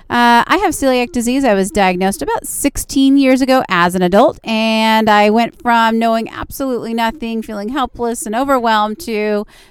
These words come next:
completely well-adjusted, positive, happy, and healthy. I want to help you do the same thing. Thank you for joining me on this podcast where I offer you tips, I offer you motivation, I offer you whatever I got,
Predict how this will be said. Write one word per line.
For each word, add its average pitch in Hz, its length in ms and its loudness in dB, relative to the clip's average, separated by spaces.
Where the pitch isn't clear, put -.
completely 254 840 -4
well-adjusted, 220 1040 -4
positive, 202 560 -4
happy, 185 640 -6
and 156 360 -8
healthy. - 520 -12
I 185 140 -8
want 233 120 -2
to 269 40 -4
help 226 260 -6
you 220 100 -6
do 208 120 -6
the 185 100 -8
same 202 260 -6
thing. 202 380 -4
Thank 208 220 -6
you 226 60 -8
for 208 120 -8
joining 202 300 -2
me 202 100 -4
on 196 120 -4
this 190 120 -6
podcast 196 600 -4
where 196 140 0
I - 40 -2
offer 196 240 -4
you 185 180 -6
tips, - 460 -4
I 170 120 -4
offer 190 200 -6
you 196 140 -6
motivation, 196 680 -4
I 175 140 -4
offer 185 360 -6
you 196 540 -2
whatever 247 480 0
I 254 160 2
got, 202 320 -2